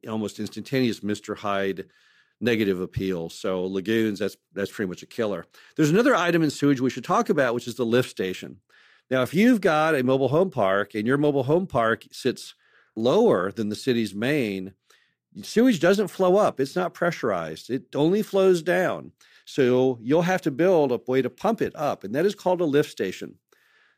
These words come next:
That's a rectangular item made of concrete. The sewage goes, not rectangular, <laughs> sorry, cylindrical. The sewage goes into it, and it meets there a pump, and the pump blasts the sewage uphill to the city's main.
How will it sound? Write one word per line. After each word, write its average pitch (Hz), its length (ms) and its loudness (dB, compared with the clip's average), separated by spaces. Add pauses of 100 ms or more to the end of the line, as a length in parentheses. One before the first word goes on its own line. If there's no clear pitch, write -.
That's 151 220 0
a 120 120 0
rectangular 165 800 2
item 139 320 2
made 120 140 -2
of 107 100 -6
concrete. 135 580 -2
The - 60 -16
sewage 131 400 -2
goes, 120 460 2
not 110 180 -6
rectangular, 104 340 -4
<laughs> - 0 -
sorry, 127 280 -4
cylindrical. 135 800 -2 (380)
The 131 60 -4
sewage 220 320 2
goes 180 220 4
into 190 380 4
it, 190 160 4
and 123 300 -2
it 123 60 0
meets 151 360 0
there 139 280 2
a 113 60 0
pump, 175 380 0
and 120 100 -4
the 113 60 -8
pump 160 360 -4 (280)
blasts 135 480 -2
the 131 100 -8
sewage 135 400 2
uphill 151 480 2
to - 100 -6
the 123 100 -4
city's 107 380 -4
main. 107 420 -4